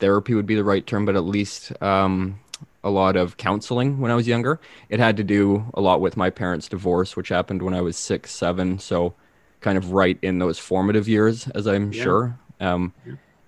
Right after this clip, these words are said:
Speaker 1: and yeah, I mean, I found that there was, it was great help to me.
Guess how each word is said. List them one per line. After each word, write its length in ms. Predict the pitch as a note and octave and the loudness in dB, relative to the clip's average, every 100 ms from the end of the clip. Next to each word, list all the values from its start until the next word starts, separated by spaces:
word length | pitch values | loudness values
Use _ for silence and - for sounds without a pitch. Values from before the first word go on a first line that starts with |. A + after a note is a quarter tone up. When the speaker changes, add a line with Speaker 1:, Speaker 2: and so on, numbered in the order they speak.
| _ | _
Speaker 1:
and 140 | - G#2 | -2 4
yeah, 180 | A#2 F#2+ | 4 4
I 20 | |
mean, 160 | G#2 | 4
I 140 | G2+ A#2 | 4 2
found 400 | - A2+ G#2+ F2+ | 2 2 0 -2
that 140 | G2 | -2
there 80 | F#2+ | -2
was, 180 | F2 - | -4 -4
it 40 | A2 | -4
was 140 | F#2+ | -4
great 320 | - F#2 G2 | 0 2 2
help 260 | G#2+ G2 - | 4 0 0
to 80 | A#2 | 0
me. 220 | G#2+ C3 | 0 0